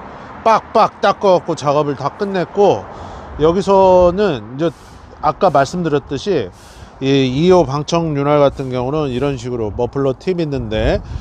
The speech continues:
운행을 안 할 때 이런 식으로 뿌리는 거예요. 이렇게 쭉쭉 뿌려갖고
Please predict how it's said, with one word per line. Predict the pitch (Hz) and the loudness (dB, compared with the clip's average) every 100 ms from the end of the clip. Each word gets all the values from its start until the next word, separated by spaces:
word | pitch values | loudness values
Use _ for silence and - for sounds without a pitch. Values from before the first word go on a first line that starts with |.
| - - - | -12 -16 -6
운행을 | 143 185 180 | 0 2 4
안 | 147 127 | 4 4
할 | 135 | 0
때 | 131 131 | 0 0
이런 | 147 | 0
식으로 | 147 151 135 - | 0 -2 -4 -4
뿌리는 | 208 214 190 | -2 -2 -2
거예요. | 135 110 | -4 -2
이렇게 | 107 101 110 98 - - - | -4 -6 -8 -8 -10 -16 -8
쭉쭉 | 165 165 156 - 147 - | 0 2 2 -2 -10 -4
뿌려갖고 | 185 175 147 - 180 214 | 2 4 2 0 -2 -4